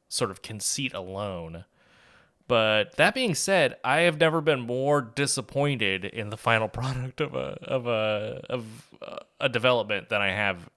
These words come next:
than I am in this game. Uh, it, it is baffling h-, how many things they removed that worked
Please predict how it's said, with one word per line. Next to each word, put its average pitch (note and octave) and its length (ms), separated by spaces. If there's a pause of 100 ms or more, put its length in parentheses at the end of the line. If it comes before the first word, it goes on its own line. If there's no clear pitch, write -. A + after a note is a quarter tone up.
(380)
than B2+ 100
I A#2 60
am G#2 120
in F#2+ 120
this F#2+ 160
game. - 240 (880)
Uh, G2 880 (680)
it, - 140 (680)
it E3+ 140
is F3+ 140
baffling A3 1080 (560)
h-, - 240
how E3 260
many D#3+ 380
things D3 380
they C3+ 140
removed A2+ 640
that A2 280
worked A#2 420